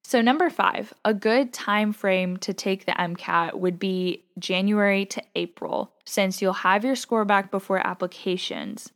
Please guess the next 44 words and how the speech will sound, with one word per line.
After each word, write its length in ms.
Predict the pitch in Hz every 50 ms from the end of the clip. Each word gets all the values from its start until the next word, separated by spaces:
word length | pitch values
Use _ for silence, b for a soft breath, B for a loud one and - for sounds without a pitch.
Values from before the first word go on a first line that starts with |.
| _ -
But 80 | 202
if 160 | 196 202 -
you 100 | 196 208
need 380 | 208 208 214 226 247 269 285 269
to, 140 | - - 220
you 180 | 202 196 190 190
can 220 | - 214 202 196
push 340 | - - - 214 202 - -
it 140 | 220 - -
to 100 | - -
May 320 | 190 185 185 185 180 175 180
without 440 | 180 190 190 - 190 185 180 -
impacting 760 | - 190 185 180 - - 185 180 - - 185 185 185 185 180 190
your 120 | 185 180
timing 480 | 180 - - 180 175 180 180 180 180 175
of 100 | 175 180
your 140 | 170 156 -
application 800 | 175 175 170 - 185 - - - 175 180 - - 180 175 175
significantly. 960 | - - 170 180 180 180 185 - 190 196 - - - - - - 76 - - - _ _ _ _ B B B B B B _ _
January 640 | - - 240 233 240 254 277 285 285 285 285 277 277
to 180 | 262 - - - -
April 480 | 190 196 202 196 - 202 196 196 196 - -
is 320 | 190 190 190 185 180 - - -
a 80 | 196 196
really 420 | 190 185 185 202 202 202 208 202
great 540 | 190 185 - 185 180 185 185 185 190 - -
time 300 | - - - 190 185 185
to 120 | - 202
take 300 | - - - - 180 -
it 180 | 233 220 226 -
because 340 | 214 220 - - 220 196 190
it 200 | 196 185 208 -
gives 340 | - 202 190 202 202 202 220
you 100 | 233 220
time 340 | - - 208 196 190 190
to 80 | 196 196
get 180 | 190 202 185 -
your 100 | 185 175
score 420 | - - - - - 180 175 185
back 360 | 185 202 196 196 202 - -
before 320 | - 196 185 - 190 180 185
you 100 | 185 185
submit 460 | - - 202 185 180 180 175 - -
applications. 880 | - 170 165 - - - - - - - - - 55 53 - - - -